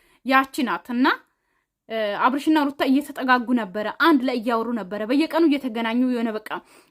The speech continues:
ጥሩ ነገርን እያስተላለፉ ነ-፣ በነበረበት ጊዜ ግን ያቺ መታ ከሱ ጋር እንደዚህ ተመታሁኝ ምናምን ምናምን እያለች አብርሽን ወደ ራሷ ለመውሰድ እየሞከረች ባለችበት ጊዜ እንግዲህ ሩታዬ ደግሞ ምጧ መጥቶባታል። እም?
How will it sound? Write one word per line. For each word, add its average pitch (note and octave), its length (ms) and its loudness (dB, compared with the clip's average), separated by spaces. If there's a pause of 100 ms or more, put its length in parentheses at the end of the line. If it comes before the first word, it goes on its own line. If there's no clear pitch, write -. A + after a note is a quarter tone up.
ጥሩ F#4+ 180 2 (260)
ነገርን C#4+ 440 4
እያስተላለፉ C4 760 0
ነ-፣ A#3+ 140 0
በነበረበት A#3 640 -4
ጊዜ A3 220 -6
ግን F#4+ 180 -2 (300)
ያቺ A#3 340 -2
መታ B3 220 0 (100)
ከሱ - 240 -4 (100)
ጋር C#4+ 240 2
እንደዚህ B3+ 340 0
ተመታሁኝ G#4 760 0
ምናምን E4 400 2
ምናምን C4+ 360 4
እያለች C#4+ 420 -2 (460)
አብርሽን C4+ 400 2
ወደ B3+ 200 0
ራሷ A#3+ 260 0
ለመውሰድ A#3 420 -4
እየሞከረች A3+ 680 -8
ባለችበት G#3+ 640 -6
ጊዜ A3+ 200 -6
እንግዲህ A#3+ 300 2 (500)
ሩታዬ G#4+ 380 0
ደግሞ F4 220 2
ምጧ D4 220 2 (100)
መጥቶባታል። B3+ 680 -2 (260)
እም? E4 160 2